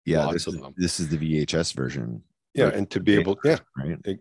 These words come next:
Speaker 2: yeah, instead of the beta trying to go, like, you know what, no, we're gonna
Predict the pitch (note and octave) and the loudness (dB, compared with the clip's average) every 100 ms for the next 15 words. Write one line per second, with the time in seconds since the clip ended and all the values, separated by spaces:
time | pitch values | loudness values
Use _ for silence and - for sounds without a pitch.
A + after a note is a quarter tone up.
0 | - A#2 F#2+ - F#2+ E2+ D#2 F#2 F#2 F2 | -2 0 0 0 0 0 -2 -2 -2 -4
1 | E2+ - F2+ F2 F2 F2 E2 E2+ F2+ F2 | -6 -4 -2 -2 -4 -6 -6 -10 -8 -6
2 | E2 D#2+ _ _ - E2+ D#2+ F2+ E2+ E2 | -6 -8 _ _ -10 -8 -6 -6 -6 -6
3 | D#2+ D#2 | -6 -10